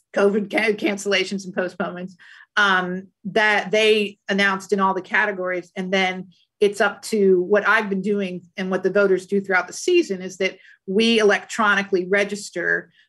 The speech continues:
what shows we've seen. We request the tickets, then we go, and then we say, "We saw the show on this day." But, uh, no, the ballots haven't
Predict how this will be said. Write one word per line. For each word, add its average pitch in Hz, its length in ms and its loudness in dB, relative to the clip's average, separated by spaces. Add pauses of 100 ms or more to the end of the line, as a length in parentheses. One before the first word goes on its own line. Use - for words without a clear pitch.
(300)
what 208 340 -2
shows 196 560 2
we've 180 160 -2 (100)
seen. - 240 -8
We 190 280 -2
request 208 340 0
the 208 80 -2
tickets, 202 420 -2
then 190 120 -6
we 185 60 -4
go, 180 220 2
and 175 80 -2
then 180 100 -4
we 185 240 -6 (160)
say, 202 160 0
"We 196 140 2
saw 196 180 0
the 180 80 -2
show 180 220 -2
on 180 140 -8
this - 160 -14
day." 185 460 -2 (260)
But, 220 180 2
uh, 214 140 2
no, 262 160 2
the 226 80 -2
ballots 269 300 2
haven't 240 320 -4